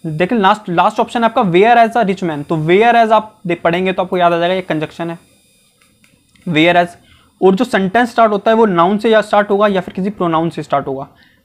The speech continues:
but कंजक्शन से तो स्टार्ट नहीं होगा, कंजक्शन बीच में कहीं यूज़ होता है, तो डी ऑप्शन यहाँ से हमारा कट गया। तो थर्ड फोर्थ ऑप्शन हमने एलिमिनेट कर दिया, हमारे दो ऑप्शन बचे हैं, तो सेकंड।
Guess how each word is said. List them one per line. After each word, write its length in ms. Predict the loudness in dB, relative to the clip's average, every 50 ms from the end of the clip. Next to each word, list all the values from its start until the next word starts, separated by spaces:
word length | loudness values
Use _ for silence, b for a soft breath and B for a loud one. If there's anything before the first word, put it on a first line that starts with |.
| _ -4
but 200 | -4 -4 -4 -2
कंजक्शन 520 | -2 -2 -2 -2 -2 -4 -2 -2 -2 0
से 80 | 0 0
तो 140 | -2 -2
स्टार्ट 240 | -2 0 0 0 0
नहीं 160 | 0 0 0
होगा, 120 | 0 0 0
कंजक्शन 420 | -2 -2 -4 -4 -4 -2 -2 0 0
बीच 220 | 0 -2 -2 -2
में 80 | -4 -4
कहीं 120 | -4 -4
यूज़ 120 | -4 -4
होता 220 | -6 -8 -8 -10 -12
है, 140 | -12 -12 b b b b b _ _
तो 60 | -2 -2
डी 240 | 0 0 2 2
ऑप्शन 300 | 2 2 0 -2 -4 -2
यहाँ 120 | 0 -2 0
से 100 | 0 0
हमारा 180 | 0 0 0
कट 160 | 0 -2 -4 -4
गया। 260 | -2 -2 -2 -4 -4 _ _ _ _ _
तो 60 | -12 -8 -2 -2
थर्ड 160 | -2 -2 0
फोर्थ 240 | 0 0 0 0 -2
ऑप्शन 220 | -4 -4 -4 -4
हमने 200 | -2 0 0 0
एलिमिनेट 280 | 0 0 0 -2 -2 -2
कर 120 | -2 -2
दिया, 140 | -2 -2 0
हमारे 140 | 0 0 0
दो 140 | 0 -2
ऑप्शन 220 | -4 -2 -4 -4 -6
बचे 180 | -4 -4 -4
हैं, 160 | -4 -4 -6 -4
तो 120 | -4 -4
सेकंड। 360 | -2 -2 -2 -2 -4 -10 -12